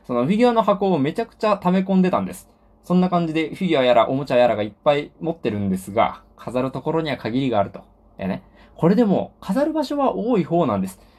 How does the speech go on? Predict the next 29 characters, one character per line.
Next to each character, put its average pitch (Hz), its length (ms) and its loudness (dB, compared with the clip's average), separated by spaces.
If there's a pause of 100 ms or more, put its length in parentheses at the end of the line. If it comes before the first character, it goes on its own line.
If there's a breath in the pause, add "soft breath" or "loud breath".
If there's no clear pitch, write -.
(140)
う 156 80 -6
ち 180 100 0
僕 185 240 2
の 240 80 2
身 220 240 -2
長 214 140 4
よ 214 40 4
り 185 60 0
も 147 100 0
で 160 140 -8
っ - 40 -14
か - 180 -4
い 156 40 0
デ 131 60 -2
ィ - 20 -10
ス - 100 -14
プ 147 80 -4
レ 135 80 2
イ 127 60 0
ケ 147 100 2
ー - 40 -4
ス - 100 -8
が 104 80 4
あ 101 60 6
る 90 80 -2
ん 90 60 -2
で 92 40 -8
す - 80 -16
よ。 - 120 -14